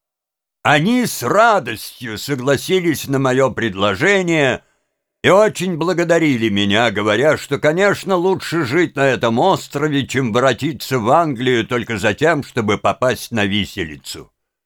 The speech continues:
Капитан сделал вид, будто у него есть возражения против моего плана, и он не решается оставить изменников. Тогда я, в свою очередь, сделал вид,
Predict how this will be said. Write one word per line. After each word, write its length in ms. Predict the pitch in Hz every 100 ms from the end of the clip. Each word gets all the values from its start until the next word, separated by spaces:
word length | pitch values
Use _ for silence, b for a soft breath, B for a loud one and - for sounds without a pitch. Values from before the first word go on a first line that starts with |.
| _ _ _ _
Капитан 520 | - 104 123 180 175 120
сделал 520 | 87 156 147 147 113
вид, 360 | 92 190 151
будто 400 | 104 165 165 -
у 80 | 139
него 320 | 123 127 113
есть 300 | 110 101 76
возражения 920 | 87 104 87 104 87 127 196 180 160 139
против 400 | 117 147 135 104
моего 400 | 127 139 131 131
плана, 640 | 107 113 143 139 120 101 b b b _ -
и 100 | 120
он 260 | 143 165 139
не 100 | 143
решается 720 | 131 - 165 156 139 - 135
оставить 560 | 117 - 123 117 104
изменников. 880 | 107 90 113 92 87 80 - 69 _ _ _ _ _ _ _ _
Тогда 400 | - 85 107 202
я, 260 | 202 151 165
в 80 | -
свою 440 | - 98 101 143
очередь, 640 | 113 101 131 - 214 220 85
сделал 540 | 78 127 143 104 95
вид, 460 | 87 214 254 _